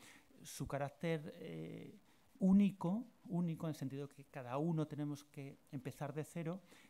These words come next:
es indiscernible también de cierto tipo de, de universalidad, ¿no? Y en ese sentido, para Benjamin, las vidas no dañadas, las vidas no alienadas, son las que consiguen superar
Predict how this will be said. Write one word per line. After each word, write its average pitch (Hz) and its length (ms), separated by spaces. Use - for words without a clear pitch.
es - 220
indiscernible 156 760
también 151 300
de 151 80
cierto - 280
tipo 143 300
de, 120 260
de 120 140
universalidad, 110 800
¿no? 139 120
Y 156 100
en 160 80
ese 202 180
sentido, 226 400
para 185 200
Benjamin, 208 420
las 143 140
vidas 180 480
no 160 180
dañadas, 170 680
las 123 160
vidas 143 280
no 143 180
alienadas, 147 760
son 160 260
las 165 120
que 170 120
consiguen 170 560
superar 165 560